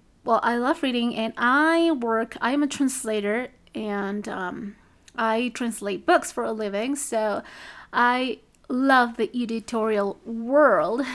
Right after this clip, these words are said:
and I love books, and I'm excited to share this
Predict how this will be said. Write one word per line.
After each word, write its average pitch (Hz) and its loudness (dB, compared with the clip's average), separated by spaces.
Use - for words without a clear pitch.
and - -6
I 214 -2
love 247 -4
books, 190 -4
and 240 -2
I'm 311 6
excited 320 6
to 254 -4
share 233 0
this 208 -2